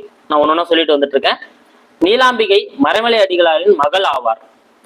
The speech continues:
ஆமாங்க, நீலாம்பிகை வந்து பாத்தீங்கன்னா மறைமலை அடிகளோட மகள் தான். கரெக்ட். ஆயிரத்தி தொள்ளாயிரத்தி அறுபத்தி நான்காம் ஆண்டு கே-,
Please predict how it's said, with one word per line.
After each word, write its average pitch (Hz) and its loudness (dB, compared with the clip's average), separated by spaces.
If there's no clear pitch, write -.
ஆமாங்க, 147 0
நீலாம்பிகை 160 0
வந்து 156 -2
பாத்தீங்கன்னா 170 -2
மறைமலை 160 0
அடிகளோட 139 2
மகள் 123 0
தான். 123 0
கரெக்ட். 139 -2
ஆயிரத்தி 254 2
தொள்ளாயிரத்தி 220 2
அறுபத்தி 233 2
நான்காம் 175 0
ஆண்டு 139 0
கே-, 208 0